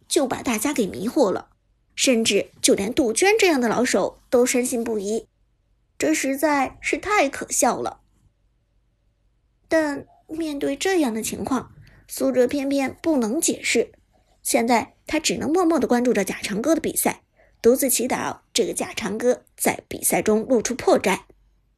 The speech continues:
很快，比赛开始，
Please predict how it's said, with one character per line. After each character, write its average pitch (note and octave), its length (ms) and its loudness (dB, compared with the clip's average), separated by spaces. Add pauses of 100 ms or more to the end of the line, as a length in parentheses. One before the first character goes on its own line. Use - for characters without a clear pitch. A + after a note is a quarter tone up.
(1040)
很 C4 220 -4
快， D#4 360 0 (260)
比 F#3+ 160 -4
赛 B3+ 180 -4
开 G4 240 0
始， - 380 -6